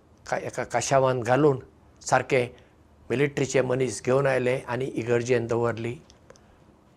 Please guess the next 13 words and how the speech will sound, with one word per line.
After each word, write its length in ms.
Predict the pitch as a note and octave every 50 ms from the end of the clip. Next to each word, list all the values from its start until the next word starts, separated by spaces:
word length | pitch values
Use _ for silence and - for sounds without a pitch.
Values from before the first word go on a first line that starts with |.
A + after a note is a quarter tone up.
| _ _ _ _ - _ _ -
थंयसर 420 | C3+ C3+ B2+ - - B2+ A#2+ - - - - _ _ _ _ _ _ _ _ _ _ _ _ _ _ _ _ _ _ _ _ _ _ _ _ _ _ - _ _ _ _ _ _ _ _ _ _ - - - - - - - - - - - _ -
मागण्यांची 500 | A2+ A2+ A2+ B2 B2 B2+ B2 A#2 - A#2+
विधी 260 | A#2+ B2 A2+ A#2 A2
कितें 260 | - - C3 A#2+ A#2+
आसा 260 | A2+ A2+ - A#2+ A2
ती 140 | A2 - A#2
सगळी 340 | - - A#2 - A#2 A2+ G#2+
जाली 360 | G#2 A#2 A#2 A2+ A2 B2 C#3 - - - - - - _ - - _ _ _ _ - _ _ _ _ _ _ _ _ _ _ _ - _ _ _ _ _ _ _ _ _ _ - _ - - - - _ _ _ _ - _ _ _ _ _ - - - - - -
आनी 160 | - G3+ A#3+ A#3+ A#3+
खूब 220 | - C4+ C#4 C4+ - - - - - - - - - - - _ _ _ _ _ _ - - - - _ _ _ _ - - -
ताचे 280 | E3 D#3+ D#3+ - E3 D3
क्लासमेट 640 | D3+ - D#3 C#3 D3 - - - E3 D3 B2 - - - - _ _ _ _ _ - _ _ _ _ _ _ _ _ _ _ _ _ _ - _ - _ _ _ _ _ _ _ _ _ _ _ - -
दादले 420 | B2+ C#3 C#3+ C3+ B2+ C#3 D3+ D#3